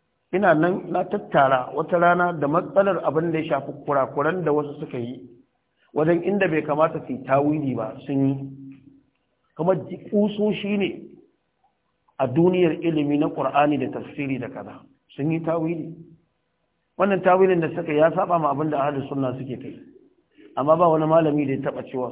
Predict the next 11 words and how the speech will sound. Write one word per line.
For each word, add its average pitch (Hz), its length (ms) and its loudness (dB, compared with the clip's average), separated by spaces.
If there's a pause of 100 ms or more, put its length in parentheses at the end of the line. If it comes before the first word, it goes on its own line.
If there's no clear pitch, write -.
su 151 100 -6
ba 139 180 -2
ahlus 131 380 -8
sunna 127 240 -4
bane 117 340 -8
dan 131 180 -6
sun 131 180 -8
yi 139 40 -2
wannan 113 380 -6
fassara. 117 400 -12 (920)
Babu. 127 600 0